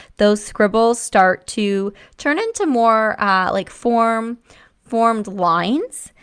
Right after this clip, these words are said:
So you might see some uncontrolled motor movements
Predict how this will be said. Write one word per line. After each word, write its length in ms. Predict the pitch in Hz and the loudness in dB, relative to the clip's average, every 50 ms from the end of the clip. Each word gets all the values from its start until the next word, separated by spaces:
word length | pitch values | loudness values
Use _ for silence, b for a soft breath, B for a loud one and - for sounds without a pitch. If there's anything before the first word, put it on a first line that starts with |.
| b b b | b b b
So 500 | - - - 247 220 208 208 208 208 202 | -20 -2 4 6 6 8 8 8 6 4
you 600 | 208 208 208 233 233 233 233 233 233 226 220 - | 2 0 0 0 0 2 2 2 2 2 2 2
might 340 | 233 240 240 254 285 277 - | 4 4 4 4 2 0 -2
see 240 | - - 349 359 381 | 0 2 2 2 2
some 240 | - - 466 453 - - | 2 0 -2 -2 0 0
uncontrolled 800 | 220 220 220 226 240 - 269 247 226 - 277 226 202 196 196 208 | 2 2 2 0 0 -2 -2 -2 -2 0 0 0 0 0 -2 -4
motor 400 | 208 202 202 202 208 196 196 190 | -4 -2 -2 -2 -2 -2 -4 -6
movements 920 | 196 196 190 185 180 180 - 254 269 294 311 330 311 320 - - - | -6 -6 -6 -8 -8 -8 -8 -6 -6 -4 -6 -6 -8 -12 -16 -16 -18